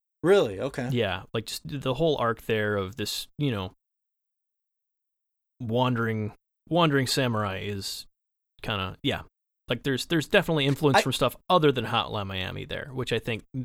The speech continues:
Speaker 1: I l-,
Speaker 2: give, gives
Speaker 1: yeah,
Speaker 2: it its own,
Speaker 1: that's
Speaker 2: its
Speaker 1: good.
Speaker 2: own sort of legs instead of just feeling like it's,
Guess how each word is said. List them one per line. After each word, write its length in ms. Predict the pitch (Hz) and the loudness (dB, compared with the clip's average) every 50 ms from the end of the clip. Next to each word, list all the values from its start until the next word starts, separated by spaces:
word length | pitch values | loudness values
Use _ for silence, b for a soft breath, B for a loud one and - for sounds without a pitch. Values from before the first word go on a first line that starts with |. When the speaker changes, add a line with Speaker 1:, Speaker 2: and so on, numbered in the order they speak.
| - _ _ _ - _ _ _ _ _ _ | -10 _ _ _ -20 _ _ _ _ _ _
Speaker 1:
I 80 | 185 190 | 4 4
l-, 140 | 208 220 - _ - - | 4 4 -2 _ -6 6
Speaker 2:
give, 220 | - 220 220 214 185 | 6 8 8 8 6
gives 160 | 269 - 285 | 6 8 8
Speaker 1:
yeah, 80 | 214 | 6
Speaker 2:
it 100 | 175 - | 6 4
its 120 | 160 143 - | 0 2 4
own, 280 | 165 151 139 127 123 127 | 4 6 6 4 2 2
Speaker 1:
that's 180 | 156 156 - 156 | 0 0 0 0
Speaker 2:
its 100 | 135 - | 0 2
Speaker 1:
good. 60 | 139 | 2
Speaker 2:
own 120 | 127 123 | 2 2
sort 160 | - - 120 110 | 0 0 0 0
of 60 | 104 | 0
legs 480 | 101 101 101 98 92 92 98 - - | -2 -2 -4 -4 -6 -8 -10 -10 -8
instead 240 | - 104 - - 110 | -8 -10 -8 -8 -8
of 80 | 98 98 | -8 -6
just 200 | - 101 - - | -8 -10 -10 -8
feeling 260 | - 117 107 107 107 | -8 -6 -6 -4 -4
like 160 | 101 98 95 98 | -6 -6 -6 -8
it's, 220 | 98 - - - | -8 -10 -10 -14